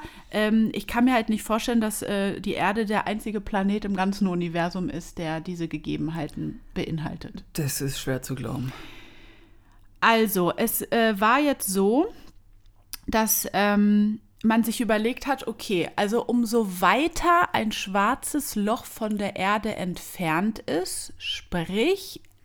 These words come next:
Speaker 1: in anderen Galaxien, ähm, umso mehr Lichtjahre es von der Erde entfernt ist, umso energiereicher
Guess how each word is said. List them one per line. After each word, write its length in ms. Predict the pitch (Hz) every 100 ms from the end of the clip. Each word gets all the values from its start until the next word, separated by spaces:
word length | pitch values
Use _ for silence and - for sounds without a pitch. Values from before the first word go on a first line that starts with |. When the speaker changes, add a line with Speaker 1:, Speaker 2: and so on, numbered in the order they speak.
| _ -
Speaker 1:
in 220 | - 202 196
anderen 580 | - 190 247 269 247 240
Galaxien, 960 | - 202 202 202 - - - 233 269 320 403 - - - - - - -
ähm, 580 | 226 220 220 220 233 254 _ - _
umso 320 | - 233 214 226
mehr 240 | 233 277
Lichtjahre 1120 | 269 302 - - 175 160 165 185 220 247 294
es 200 | - 208
von 220 | - 220 220
der 120 | -
Erde 220 | 208 214
entfernt 540 | 196 202 - 214 233
ist, 180 | 247 - - -
umso 480 | 226 226 214 233 -
energiereicher 1700 | 226 220 220 214 185 185 247 330 311 214 226 240 262 - 294 311 311